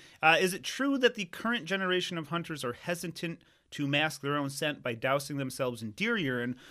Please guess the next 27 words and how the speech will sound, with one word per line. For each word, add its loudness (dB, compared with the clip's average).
or 0
the 2
urine 4
of 0
other 2
game 0
animals 0
after -4
witnessing -6
so -4
many 0
members 0
of -4
their -2
parents' -4
generation -4
descending -4
into -4
uncontrollable -2
bestiality 0
fetishes -6
that -12
clearly -6
stem -8
from -10
this -12
practice? -12